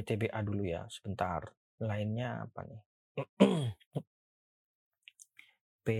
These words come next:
T B A. Ya, P T B A kemarin sih ditutup melemah setelah mengalami penguatan sehari sebelumnya, terus kemarin terkoreksi.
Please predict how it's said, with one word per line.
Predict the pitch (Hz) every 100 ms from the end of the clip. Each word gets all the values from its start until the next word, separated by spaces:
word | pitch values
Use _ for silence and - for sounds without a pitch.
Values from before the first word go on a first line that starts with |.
| 110
T | - 120 120 107
B | 104 98 - 95
A. | 87 82 78 - _ _ _ _ _ _ _ - - - _ _ _
Ya, | - 127 110
P | -
T | 123 139
B | 143
A | - 170 170 170 170 170 165 160 147 143 - _
kemarin | - 156 151 175
sih | 208
ditutup | 185 143 135
melemah | 127 113 110 98 - -
setelah | 127 123 117
mengalami | 123 113 113
penguatan | 113 113 117 123 131 120
sehari | 113 110
sebelumnya, | 107 107 110 110 127
terus | 139 113 -
kemarin | 104 113
terkoreksi. | 117 110 101 98 - 120